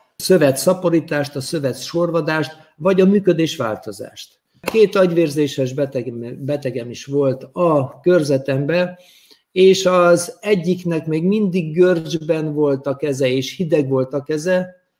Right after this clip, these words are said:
az nem is gyógyult meg, az úgy váltott frekvenciát, vagyis végig konfliktus aktív szakaszban maradt, a másik betegnek viszont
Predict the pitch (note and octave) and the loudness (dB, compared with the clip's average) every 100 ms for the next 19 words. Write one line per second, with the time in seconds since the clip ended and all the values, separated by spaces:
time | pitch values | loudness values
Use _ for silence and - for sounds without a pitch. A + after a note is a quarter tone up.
0 | _ - C#3+ D#3+ D#3+ D3 C3+ C#3+ C#3 C3+ | _ -6 -2 0 0 0 2 2 4 2
1 | C3+ D3+ E3 D3+ C3+ C3+ B2 B2 A#2+ C3 | 2 0 -4 0 0 -2 -2 -4 -4 -6
2 | - C#3+ C3+ D3+ D3 - E3 E3+ E3+ - | -6 -6 -6 -6 -8 -4 -2 0 -2 -8
3 | _ _ _ _ _ _ - D#3 E3 - | _ _ _ _ _ _ -2 2 2 2
4 | G#3 F3+ E3+ F3 D#3+ D3+ D3+ C#3 C#3+ C#3 | 2 2 2 0 0 -4 -6 -6 -6 -6
5 | C3+ - C3+ C#3+ C3+ C3 C#3+ D3 D#3+ F3+ | -10 -6 -6 -4 -4 -4 -4 -4 -2 -2
6 | F3+ - - C#3 D#3 E3 E3 D#3 - F3 | -2 -10 -8 -4 -2 -2 -2 -4 0 0
7 | F3+ _ E3 F3 F3 F#3 F3 F3+ F3 F3 | -2 _ 0 0 2 0 2 -2 -2 -4
8 | - E3 E3 D#3 | -2 0 0 -4